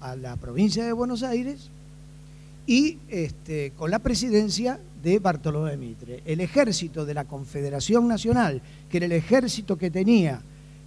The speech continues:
eh, la presidencia primero de Urquiza y luego la presidencia de Derqui, se disolvió. Y el nuevo ejército que aparece es el ejército de Mitre, el ejército que organiza Mitre al triunfar en Pavón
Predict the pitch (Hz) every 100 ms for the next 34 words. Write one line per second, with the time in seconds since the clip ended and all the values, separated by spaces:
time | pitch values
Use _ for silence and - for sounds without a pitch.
0 | - 143 135 131 127 123 123 123 120 117
1 | - 139 156 170 214 208 170 180 214 214
2 | 208 208 208 208 202 208 208 269 220 -
3 | 127 139 220 175 151 - - 156 196 196
4 | 226 240 240 226 247 - - 196 180 160
5 | 175 180 175 113 - - - 165 156 185
6 | 247 208 247 233 240 220 240 254 262 226
7 | 277 208 190 170 - 202 175 220 220 202
8 | 208 233 262 190 214 262 - - - 156
9 | 160 156 220 220 202 190 151 175 170 202
10 | 180 202 233 165 156 151 147 147 156 160
11 | 185 208 233 262 254 254